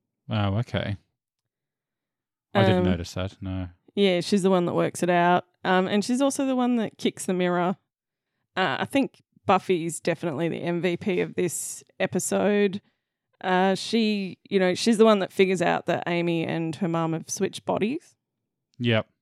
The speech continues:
Speaker 1: Oh, I did, do you think she noticed that?
Speaker 2: You didn't notice that?
Speaker 1: No. Would you think Buffy worked that out early in the
Speaker 2: Uh, no,
Speaker 1: episode?
Speaker 2: she works it out when she sees the brownies.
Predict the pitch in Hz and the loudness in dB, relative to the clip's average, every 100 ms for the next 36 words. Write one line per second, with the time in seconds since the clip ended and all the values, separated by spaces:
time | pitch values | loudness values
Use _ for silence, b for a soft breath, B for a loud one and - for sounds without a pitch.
0 | _ _ _ _ - 123 120 120 - 117 | _ _ _ _ -4 2 2 0 -6 -10
1 | 107 117 - 110 110 113 - - - _ | -6 -6 -4 -2 -2 -4 -6 -10 -12 _
2 | _ _ _ _ _ _ 196 190 185 175 | _ _ _ _ _ _ -2 0 0 0
3 | 175 165 - 170 - _ - 110 101 98 | 0 -2 -4 -6 -6 _ -6 -2 -2 -2
4 | 120 131 123 127 120 110 110 107 107 104 | -2 0 0 0 0 0 0 0 0 0
5 | 104 104 110 98 92 87 _ - 220 226 | 0 0 -2 -4 -6 -10 _ 4 6 8
6 | 220 233 208 240 226 254 - 233 175 196 | 6 6 4 6 6 4 2 4 4 2
7 | 190 196 190 180 - 143 147 165 92 - | 0 0 2 0 -2 -4 -2 -2 -4 -10
8 | - | -16